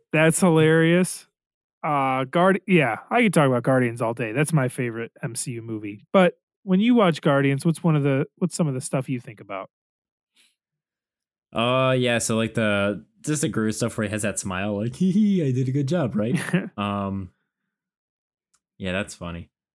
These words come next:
Speaker 2: Uh, is it also in Guardians where he makes the blacklight joke? Or is that in, uh, Guardians two? I feel like it's Guardians one, right? Where he ha-, he's, uh,
Speaker 1: Yeah, it would look like a Jackson Pollock painting on here.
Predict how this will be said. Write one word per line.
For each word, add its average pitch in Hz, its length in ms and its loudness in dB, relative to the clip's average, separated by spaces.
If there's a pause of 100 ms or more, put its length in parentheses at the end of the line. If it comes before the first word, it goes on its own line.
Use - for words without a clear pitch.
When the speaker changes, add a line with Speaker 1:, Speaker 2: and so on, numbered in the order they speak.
(100)
Speaker 2:
Uh, 107 220 -2
is 127 160 -2
it 156 80 -2
also 233 260 -2
in 185 120 0
Guardians 120 380 -2
where 110 120 -2
he 104 240 -2
makes 104 220 -4
the 95 80 -6
blacklight 85 520 -6
joke? 107 380 -6 (180)
Or 104 80 -6
is 98 140 -4
that 113 220 -4
in, 110 200 -4
uh, 90 380 -6 (420)
Guardians 92 420 -6
two? 82 360 -10 (2500)
I - 40 -20
feel 190 140 -4
like 226 120 -4
it's - 100 -10
Guardians 110 400 -2
one, 87 260 -6
right? 90 240 -4
Where 110 140 -4
he 98 80 -4
ha-, 98 240 -6
he's, 101 400 -6
uh, 90 260 -4
Speaker 1:
Yeah, 147 300 2
it 147 40 2
would 151 180 2
look 156 160 0
like 147 160 0
a 131 40 0
Jackson 139 460 -2
Pollock 151 400 -2
painting 156 340 -2
on 160 140 -2
here. 165 340 -2